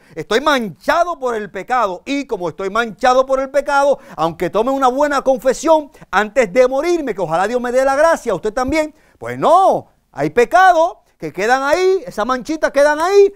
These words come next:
una cicatriz queda ahí, usted tuvo la herida hace un tiempo, pero la cicatriz quedó ahí. Entonces yo tengo que vivir un estado de purificación.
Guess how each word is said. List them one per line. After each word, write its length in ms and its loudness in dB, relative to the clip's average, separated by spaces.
una 240 -2
cicatriz 500 0
queda 280 2
ahí, 260 4
usted 380 -10
tuvo 240 0
la 160 2
herida 340 4
hace 160 -6
un 100 -10
tiempo, 540 0
pero 160 -6
la 80 -2
cicatriz 440 -4
quedó 280 4
ahí. 280 2
Entonces 260 -14
yo 120 -6
tengo 180 -4
que 240 0
vivir 320 -2
un 120 0
estado 380 2
de 100 0
purificación. 880 -6